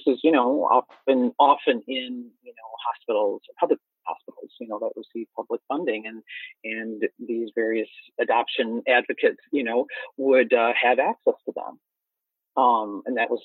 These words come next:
you know, just part of public policy. Um, and most recently, I wrote something in June and about, uh, the high rates of, uh,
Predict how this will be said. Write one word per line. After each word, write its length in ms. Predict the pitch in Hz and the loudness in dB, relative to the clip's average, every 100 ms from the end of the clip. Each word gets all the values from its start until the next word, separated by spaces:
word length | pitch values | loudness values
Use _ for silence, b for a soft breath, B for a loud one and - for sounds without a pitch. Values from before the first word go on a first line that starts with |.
| - | -6
you 120 | 156 | -6
know, 140 | 107 - | -6 -6
just 160 | - - | -8 -6
part 140 | 117 | -10
of 60 | 104 - | -10 -10
public 280 | 107 104 - | -10 -10 -10
policy. 640 | 110 113 120 - 87 - _ B B B B B - | -10 -8 -10 -8 -8 -8 _ B B B B B 2
Um, 480 | 139 127 120 120 - | 4 4 2 -4 0
and 160 | 139 | 2
most 240 | 135 117 - | 4 2 2
recently, 880 | 123 208 262 131 110 117 113 123 151 | 0 2 2 -2 -2 -6 -4 -4 0
I 120 | 131 | 2
wrote 300 | 123 131 139 - | 4 4 0 -6
something 300 | 127 123 120 | -12 -10 -12
in 220 | 110 110 | -12 -12
June 720 | 101 117 131 185 143 120 233 254 _ | -6 -4 -2 -2 -4 -6 -10 -12 _
and 300 | - 226 208 _ | -20 -20 _ _
about, 580 | - - 117 113 110 104 - 113 | -8 -4 -2 -2 -4 -8 -8 -6
uh, 60 | 101 101 101 - 101 101 | -6 -10 _ -20 -14 -12
the 80 | 104 - - | -10 -10 -4
high 140 | 117 | 0
rates 380 | 110 110 107 - - | 0 -2 -8 -8 -8
of, 200 | 101 98 | -8 -8
uh, 120 | 98 | -10